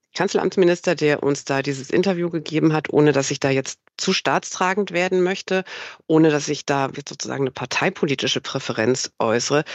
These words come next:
Also eine Wertschätzung meinerseits ist da durchaus da. Denn wenn alle in solchen Situationen sagen würden,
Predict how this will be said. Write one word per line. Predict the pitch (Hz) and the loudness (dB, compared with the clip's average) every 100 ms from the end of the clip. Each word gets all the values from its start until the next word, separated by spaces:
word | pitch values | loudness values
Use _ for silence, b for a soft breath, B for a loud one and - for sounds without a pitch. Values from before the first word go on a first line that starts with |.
| B B B B | B B B B
Also | - 143 | 0 4
eine | 135 117 | 4 4
Wertschätzung | 123 - - - 202 | 0 0 -2 -2 2
meinerseits | 180 175 185 170 170 | 2 2 2 0 -4
ist | - - | -6 -6
da | 160 156 - | -4 -4 -4
durchaus | 147 160 - 151 - | -6 -4 -4 -6 0
da. | 175 175 | 2 4
Denn | 147 147 B B | 2 0 B B
wenn | - 151 - | 0 0 0
alle | 156 247 | 0 2
in | 214 | 2
solchen | 180 180 185 | 0 -2 -4
Situationen | 180 180 170 - 175 | -4 -8 -8 -4 -4
sagen | 160 160 165 | -2 -4 -2
würden, | 160 | -2